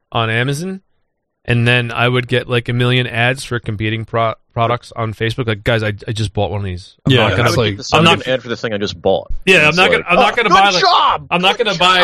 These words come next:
Speaker 3: job!"
Speaker 1: yeah, I'm not gonna buy another version of this from, like, a competitor that I turned down. <laughs> Like,
Speaker 2: Yeah,
Speaker 1: it's just
Speaker 2: but,
Speaker 1: weird.
Speaker 2: but the other, the other thing, yeah, well, they, that, that's just the, they're tweaking the system and
Speaker 1: Yeah.
Speaker 2: stuff. There's also creepy, funny little things that happen. Like, remember when we watched that,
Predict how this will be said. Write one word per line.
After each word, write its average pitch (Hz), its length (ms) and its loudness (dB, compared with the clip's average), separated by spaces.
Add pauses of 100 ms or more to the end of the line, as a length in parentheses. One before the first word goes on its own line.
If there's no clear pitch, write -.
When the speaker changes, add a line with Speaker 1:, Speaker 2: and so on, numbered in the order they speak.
Speaker 3:
job!" 160 140 -12
Speaker 1:
yeah, 175 280 -2
I'm 151 80 -12
not 196 160 -2
gonna 226 140 0
buy 196 200 4
another 165 340 4 (400)
version 143 300 2
of 123 60 -6
this 117 160 -4
from, 127 160 -4
like, 120 140 -2
a 110 80 -4
competitor 107 460 -2
that 101 100 -2
I 98 140 -2 (420)
turned 104 260 -2
down. 92 340 0
<laughs> - 120 0 (380)
Like, - 80 4
Speaker 2:
Yeah, 170 160 4
Speaker 1:
it's 135 100 -10
just 190 160 0
Speaker 2:
but, 185 80 2
Speaker 1:
weird. 156 380 0
Speaker 2:
but 175 140 0
the 240 80 4
other, 262 160 2
the 175 200 0
other 226 160 2
thing, 156 320 -2
yeah, 208 140 2
well, 131 100 0
they, 135 180 0
that, 147 280 -2
that's 147 340 -2
just - 320 -8
the, 113 180 -2
they're 107 300 0
tweaking 117 500 -2
the 90 100 -4
system 117 400 -2
and 95 100 -2
Speaker 1:
Yeah. 113 60 2
Speaker 2:
stuff. 101 180 2
There's 131 180 2
also 165 360 2
creepy, 135 400 -6
funny 123 340 0
little 117 160 0
things 117 240 -2
that 113 80 -4
happen. 117 260 0
Like, 104 80 -2
remember 147 220 2
when 202 100 2
we 185 80 4
watched 147 300 2
that, 123 240 2